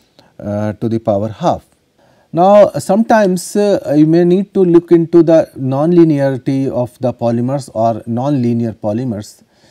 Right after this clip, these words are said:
Now, these nonlinear polymer, they can be formed in the radical polymerization by either by the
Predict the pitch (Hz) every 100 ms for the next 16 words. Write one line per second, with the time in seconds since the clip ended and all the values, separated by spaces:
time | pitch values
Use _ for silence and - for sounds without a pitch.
0 | _ _ - 156 170 160 185 175 143 151
1 | 196 214 214 202 202 185 165 165 156 160
2 | - _ - 147 151 170 180 180 - 170
3 | 170 180 170 165 147 123 147 156 175 160
4 | 131 127 131 123 123 131 151 147 107 120
5 | _ _ _ - 123 127 135 131 - 131
6 | 139 123 123 120 117